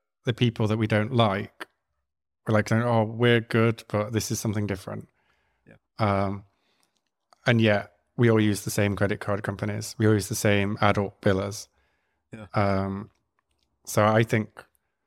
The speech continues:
Speaker 1: and how, have you contacted billing companies?
Speaker 2: Yes. Um, I've contacted SegPay, which processes their,
Speaker 1: Mm-hmm.
Speaker 2: um, their billing. Um,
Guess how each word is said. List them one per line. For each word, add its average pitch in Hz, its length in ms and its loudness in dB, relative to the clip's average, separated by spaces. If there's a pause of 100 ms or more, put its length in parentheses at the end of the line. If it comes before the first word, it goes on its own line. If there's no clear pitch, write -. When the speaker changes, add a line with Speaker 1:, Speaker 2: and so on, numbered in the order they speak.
(420)
Speaker 1:
and 127 100 -4
how, 135 140 0
have 135 180 -2
you 131 260 0
contacted 127 640 -4
billing 107 240 -2
companies? 110 640 -12 (500)
Speaker 2:
Yes. - 560 -2
Um, 131 480 4
I've 147 200 2
contacted 151 580 0
SegPay, 151 600 0 (260)
which 123 260 -4
processes 123 640 0
their, 120 460 -4
Speaker 1:
Mm-hmm. 117 320 0 (1400)
Speaker 2:
um, 110 540 2 (640)
their 113 200 0
billing. 113 380 2 (840)
Um, 117 400 2